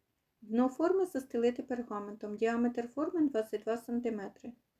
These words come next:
Змастити олією, тільки дно. Бортики не змащувати. Минуло три години, тісто дістали з холодильника. І викладаємо у форму.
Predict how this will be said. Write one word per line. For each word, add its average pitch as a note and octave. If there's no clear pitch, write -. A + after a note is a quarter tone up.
Змастити A#3+
олією, G3+
тільки C4+
дно. G#3
Бортики D4
не A#3+
змащувати. A#3
Минуло C4+
три C4+
години, D#4
тісто C4
дістали A#3
з A#3
холодильника. A3
І A#3+
викладаємо B3+
у C#4+
форму. G3